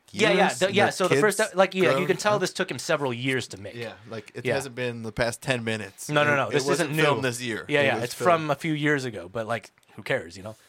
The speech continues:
Speaker 2: took, it takes him that long to make it that good. You know, um, so I highly recommend that show. It's a good
Speaker 1: Uh,
Speaker 2: fucking thing, and also just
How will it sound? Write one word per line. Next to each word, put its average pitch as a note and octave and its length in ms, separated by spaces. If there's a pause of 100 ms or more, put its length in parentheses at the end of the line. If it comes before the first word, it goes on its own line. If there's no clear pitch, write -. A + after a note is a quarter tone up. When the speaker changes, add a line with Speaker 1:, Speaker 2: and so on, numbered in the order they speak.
Speaker 2:
took, D#3 220
it D#3+ 180
takes E3 240
him C#3+ 80
that C3 180
long B2 220
to A#2 60
make A#2 180
it G2+ 160
that A2 240
good. F#2 320
You G#2 100
know, A#2 160 (500)
um, G#2+ 280
so D#3+ 260
I C#3 80
highly F3 240
recommend D#3+ 300
that C3+ 100
show. B2 240 (400)
It's - 100
a G#2 40
good D3+ 320 (420)
Speaker 1:
Uh, B2+ 300
Speaker 2:
fucking D3 220
thing, D3 340
and C#3+ 120
also C#3+ 280
just B2+ 200